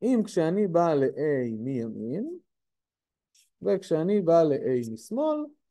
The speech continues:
אני מקבל את אותה תוצאה. זה מה שרשמנו חוקיות מהקורס הקודם. אני רוצה לנסח את המשפט הזה באופן מעט שונה. כשאנחנו מסתכלים על משתנה אחד, על R זה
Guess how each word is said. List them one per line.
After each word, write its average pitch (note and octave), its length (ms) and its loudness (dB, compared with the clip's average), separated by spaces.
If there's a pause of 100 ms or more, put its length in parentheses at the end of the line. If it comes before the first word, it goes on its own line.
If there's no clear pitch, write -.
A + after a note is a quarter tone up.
(220)
אני C4 180 -2
מקבל A3 460 2
את G3 60 -2
אותה F3 220 -2
תוצאה. A#2 380 -10 (720)
זה D#4 100 -16
מה C#4+ 80 -6
שרשמנו A#3+ 420 -4
חוקיות G#3 280 -6
מהקורס F3+ 380 -10
הקודם. C#3 240 -12 (880)
אני C#4+ 160 -2
רוצה D4 260 0
לנסח A3+ 420 2
את - 60 -8
המשפט F3 360 0
הזה G#3+ 200 -2
באופן F#3+ 420 -2
מעט C#3 260 -2
שונה. C#3 280 -4 (680)
כשאנחנו A#3+ 280 0
מסתכלים G3+ 500 -2
על D3+ 180 2
משתנה C3 540 -4
אחד, F3 320 -2
על B2+ 100 2
R E3+ 340 0
זה B2 180 -2